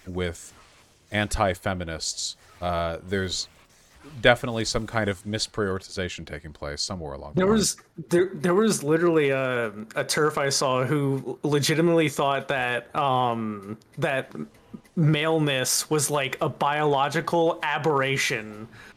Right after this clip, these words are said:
Speaker 2: rather than, like, a natural part of humanity.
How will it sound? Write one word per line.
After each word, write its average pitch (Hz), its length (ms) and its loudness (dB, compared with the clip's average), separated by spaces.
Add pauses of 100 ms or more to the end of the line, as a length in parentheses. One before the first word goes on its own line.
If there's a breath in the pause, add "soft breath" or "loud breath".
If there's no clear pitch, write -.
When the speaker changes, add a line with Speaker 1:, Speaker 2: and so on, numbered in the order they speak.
(140)
Speaker 2:
rather 156 260 0
than, 151 220 0
like, 139 160 -2
a 131 60 -2
natural 139 440 0
part 143 320 0
of 127 80 -2
humanity. 110 760 -4